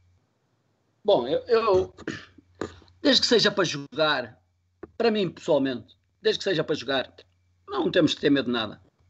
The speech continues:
Para mim, eh, essa é a minha visão. Agora, para quem, para quem investe, não é? E normalmente as pessoas que estão a chegar ao futebol, não é? Trazem dinheiro, mas, eh, o dinheiro não, não é, não é para,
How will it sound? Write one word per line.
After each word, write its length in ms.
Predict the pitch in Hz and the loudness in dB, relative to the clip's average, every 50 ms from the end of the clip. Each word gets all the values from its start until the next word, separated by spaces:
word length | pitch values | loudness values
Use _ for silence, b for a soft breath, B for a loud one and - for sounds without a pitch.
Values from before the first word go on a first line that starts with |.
| _ _ _ _ _ _ _ | _ _ _ _ _ _ _
Para 120 | - 170 156 | 0 2 2
mim, 200 | 139 123 110 - - _ _ _ - - | 2 2 -2 -6 -14 _ _ _ -12 -10
eh, 240 | 120 120 120 120 | -6 -4 -2 -2
essa 140 | 127 123 151 | -2 0 0
é 20 | 139 | 2
a 0 | |
minha 160 | 139 131 127 | 2 2 2
visão. 340 | 123 117 123 117 110 - _ - | 0 -2 -2 -4 -6 -6 _ 0
Agora, 260 | 135 139 135 131 123 B B B B B B B B _ | 2 4 4 4 2 B B B B B B B B _
para 140 | - 165 165 | 0 0 2
quem, 420 | - 202 185 175 170 170 165 - _ - _ | 4 4 4 4 4 2 0 -2 _ -12 _
para 140 | - 170 160 | -2 -2 0
quem 220 | - 196 196 190 180 175 165 160 160 | 2 2 0 2 2 0 0 0 0
investe, 600 | 151 143 123 135 143 127 117 - - - - - _ - | 0 0 2 2 2 2 0 -2 -6 -12 -14 -20 _ -10
não 80 | 135 135 | -6 -6
é? 140 | 135 139 143 - 143 - - | -4 -4 -4 -6 -8 -8 -8
E 100 | - 131 | -6 -2
normalmente 460 | 135 143 143 143 143 151 151 139 147 139 | 0 0 2 2 2 2 0 0 -2 -4
as 60 | - | -4
pessoas 260 | - - 147 131 - | -2 0 0 0 -2
que 80 | - - | -4 -6
estão 180 | - 143 139 | -4 -2 -2
a 40 | 135 | -2
chegar 200 | 131 143 139 135 | 0 2 2 2
ao 80 | 127 - | 2 0
futebol, 380 | - - 139 135 147 160 165 | -2 -6 -2 2 2 2 2
não 80 | 147 143 | 2 0
é? 40 | 143 | 0
Trazem 280 | - 135 131 127 131 | 0 0 0 0 0
dinheiro, 340 | 131 135 139 147 151 151 151 B B B B B B B - | 2 2 2 2 2 0 -2 B B B B B B B -4
mas, 240 | 131 139 123 120 | -4 -2 -2 0
eh, 140 | 135 135 139 | 0 0 0
o 180 | 139 135 139 131 | 0 0 0 2
dinheiro 280 | 135 143 147 143 135 | 2 4 4 4 4
não, 100 | 147 147 | 4 2
não 200 | 147 147 147 147 | 2 2 2 0
é, 220 | 147 147 147 143 143 | 0 0 0 0 0
não 140 | 147 147 147 | 0 0 0
é 140 | 147 143 | 0 -2
para, 200 | 143 - 156 156 | -2 -4 -6 -6